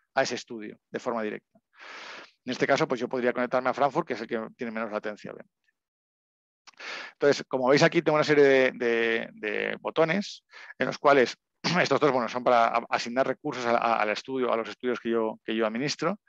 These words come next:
Tengo una, una sección de, eh, profile para el usuario. Esto es,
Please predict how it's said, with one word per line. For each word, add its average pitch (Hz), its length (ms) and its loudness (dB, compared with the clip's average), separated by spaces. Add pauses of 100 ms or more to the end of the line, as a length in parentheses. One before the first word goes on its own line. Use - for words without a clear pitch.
(500)
Tengo 127 160 -2
una, 131 140 0
una 127 560 -2
sección 117 220 -6
de, 117 140 2
eh, 120 200 0 (260)
profile 123 540 4
para 107 220 -2
el 110 80 -2
usuario. 117 560 -2 (120)
Esto 127 200 -10
es, - 60 -14